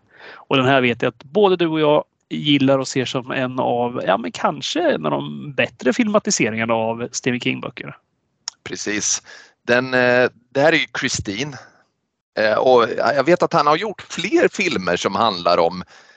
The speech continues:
Speaker 2: maskiner som får liv. Den här Maximum Overdrive och de här, men den är ju inte all-, de, det, det är mycket sämre. Men Christine, den är väldigt bra.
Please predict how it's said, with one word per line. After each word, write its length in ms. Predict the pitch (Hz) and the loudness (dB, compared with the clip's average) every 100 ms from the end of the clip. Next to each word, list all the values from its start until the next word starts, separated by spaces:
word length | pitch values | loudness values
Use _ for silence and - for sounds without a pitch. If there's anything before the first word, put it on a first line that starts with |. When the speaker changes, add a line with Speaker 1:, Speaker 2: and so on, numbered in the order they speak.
| _ | _
Speaker 2:
maskiner 640 | - 110 104 139 98 92 95 | -4 -2 0 0 0 -2 -2
som 180 | 113 95 | -2 -4
får 100 | 110 | -2
liv. 140 | 90 | -2
Den 120 | 104 | 0
här 80 | 107 | 0
Maximum 760 | 101 113 95 - 120 110 113 113 | 0 -2 -4 -4 0 0 0 -4
Overdrive 800 | - 113 95 104 104 113 139 165 151 | -6 -6 0 0 2 2 4 4 4
och 100 | 151 | 2
de 120 | 135 | 2
här, 140 | 87 | 0
men 160 | 95 113 | 0 0
den 180 | 143 170 | 0 0
är 20 | |
ju 40 | |
inte 160 | 156 - | -4 -4
all-, 200 | - 165 - | 0 0 0
de, 240 | 156 139 | -4 -2
det, 280 | 147 156 131 | 0 0 0
det 80 | 151 | -4
är 40 | 143 151 | -6 -14
mycket 340 | - - 170 | -12 -6 -4
sämre. 380 | - - 73 82 _ - - - | -4 -4 -6 -6 _ -20 -20 -6
Men 120 | 143 | -2
Christine, 600 | - 170 - 220 180 120 | 0 0 2 2 2 4
den 160 | 165 208 | 4 4
är 60 | |
väldigt 340 | 170 127 90 - | 4 2 0 -4
bra. 180 | 58 | -6